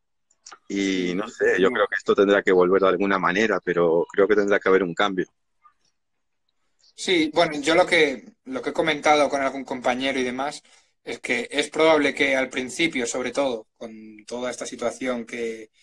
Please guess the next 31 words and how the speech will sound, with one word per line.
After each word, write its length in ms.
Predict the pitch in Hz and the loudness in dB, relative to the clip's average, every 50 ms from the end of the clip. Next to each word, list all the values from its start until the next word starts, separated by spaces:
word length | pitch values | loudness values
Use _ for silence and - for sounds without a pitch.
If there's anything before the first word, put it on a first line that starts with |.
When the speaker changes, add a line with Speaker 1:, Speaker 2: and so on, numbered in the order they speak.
| _ _ _ _ _ _ _ _ _ _ _ - - - - - | _ _ _ _ _ _ _ _ _ _ _ -18 -16 -6 0 2
Speaker 2:
va 60 | 147 | 4
a 20 | |
haber 300 | 147 151 156 151 151 151 | 4 6 4 4 4 4
un 80 | 151 147 | 2 0
poco 240 | 156 156 151 160 151 | 0 0 2 4 4
de 100 | 147 139 | 4 2
reticencia 720 | 143 139 - 143 123 - 165 156 143 127 - - 127 117 | 0 -2 -4 -6 -4 -4 -2 -2 -4 -6 -8 -8 -6 -6
a 40 | 117 | -6
lo 120 | 117 113 | -8 -8
que 320 | - - 127 127 127 131 131 | -8 -8 -6 -4 -4 -4 -4
es, 360 | 131 - - - - - _ - | -6 -6 -6 -8 -10 -12 _ -14
eh, 260 | 127 127 127 127 127 - | -12 -10 -10 -10 -10 -10
unirse 500 | 127 123 127 139 143 139 - - 147 139 | -10 -6 -4 -4 -2 -2 -2 -2 -2 0
a 200 | 131 131 127 123 | 0 -2 -2 -4
grandes 400 | 127 131 135 135 131 131 120 117 | -4 -4 -4 -4 -4 -4 -4 -2
masas 420 | 135 151 165 165 - 156 151 - 151 | -2 -2 -2 0 0 -2 -2 -2 -2
o 40 | |
aglomeraciones 920 | 135 127 123 123 120 123 120 120 120 - 165 170 156 160 190 - - - _ | -4 -4 -4 -6 -6 -4 -6 -6 -4 -2 -2 0 -2 -2 -6 -12 -16 -20 _
por 320 | - - 113 110 110 110 113 | -12 -10 -10 -10 -10 -12 -10
la 120 | 113 - | -10 -8
Speaker 1:
Mm. 20 | |
Speaker 2:
situación 360 | 98 90 - 120 113 - 127 123 | -8 -8 -8 -8 -10 -8 -8 -8
en 60 | 127 | -8
la 80 | 123 | -8
que 60 | 117 120 | -8 -10
estamos, 440 | - - 135 123 120 117 110 107 | -8 -6 -6 -6 -6 -8 -10 -10
que 80 | - - | -8 -8
ahora 120 | 123 123 | -6 -6
mismo 180 | 117 117 120 120 | -6 -8 -10 -12
estamos 300 | 117 - 127 120 117 113 | -12 -12 -12 -14 -14 -14
confinados, 680 | _ - 127 117 - - 135 143 139 139 151 - _ | _ -14 -14 -12 -12 -8 -6 -4 -4 -4 -6 -10 _